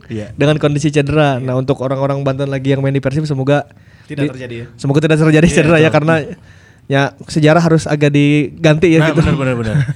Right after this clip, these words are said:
Speaker 2: <laughs>
Speaker 1: Terutama juga mungkin ya bagaimana caranya menjaga kondisi fisik dan memang ini kan beda-beda ya gitu. Cedera kan kadang-kadang kita juga nggak bisa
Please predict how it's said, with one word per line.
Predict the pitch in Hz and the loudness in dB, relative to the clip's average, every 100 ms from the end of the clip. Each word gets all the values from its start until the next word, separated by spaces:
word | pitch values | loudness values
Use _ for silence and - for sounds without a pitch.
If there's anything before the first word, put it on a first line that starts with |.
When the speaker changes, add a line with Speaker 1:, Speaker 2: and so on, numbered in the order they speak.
| - | -8
Speaker 2:
<laughs> | 151 - 143 - | -8 -4 -4 -4
Speaker 1:
Terutama | 123 127 139 | -2 0 0
juga | 156 135 | 0 0
mungkin | 127 127 160 165 | -2 -2 -2 -2
ya | 139 139 | -2 -2
bagaimana | 127 123 120 131 | -2 -2 -2 -2
caranya | 147 123 117 131 143 | -4 -4 -4 -4 -6
menjaga | 120 117 110 123 | -6 -6 -6 -6
kondisi | 123 117 110 | -6 -6 -8
fisik | 113 104 98 127 | -10 -10 -12 -8
dan | 110 | -8
memang | 110 131 160 160 - - - | -4 -4 -6 -10 -20 -20 -14
ini | 117 135 | -8 -4
kan | 180 | -2
beda-beda | 160 113 107 147 160 | -2 -2 -2 0 0
ya | 131 120 | 0 0
gitu. | 110 110 | -4 -10
Cedera | 104 120 110 117 | -12 -8 -4 -4
kan | 120 139 143 | -4 -6 -6
kadang-kadang | 135 117 110 127 135 139 - | -8 -8 -6 -4 -4 -8 -14
kita | - 113 | -14 -8
juga | 131 131 110 | -6 -4 -4
nggak | 107 | -4
bisa | 104 101 | -8 -8